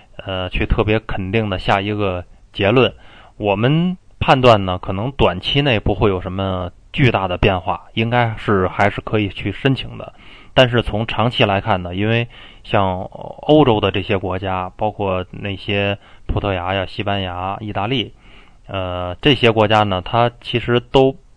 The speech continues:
不是移民类的国家，所以说它，呃，这个移民法呢，并不是它国家的一个基本的政策。所以到了一定的时间窗口呢，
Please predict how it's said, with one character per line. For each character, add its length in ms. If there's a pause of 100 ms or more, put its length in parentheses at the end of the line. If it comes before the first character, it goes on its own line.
不 160
是 200
移 160
民 200
类 140
的 100
国 160
家， 240 (380)
所 160
以 80
说 180
它， 320 (400)
呃， 280
这 120
个 120
移 160
民 180
法 200
呢， 120
并 180
不 80
是 140
它 180
国 160
家 160
的 80
一 100
个 120
基 160
本 240
的 260
政 180
策。 200 (920)
所 220
以 80
到 200
了 100
一 100
定 220
的 180
时 180
间 160
窗 200
口 220
呢， 180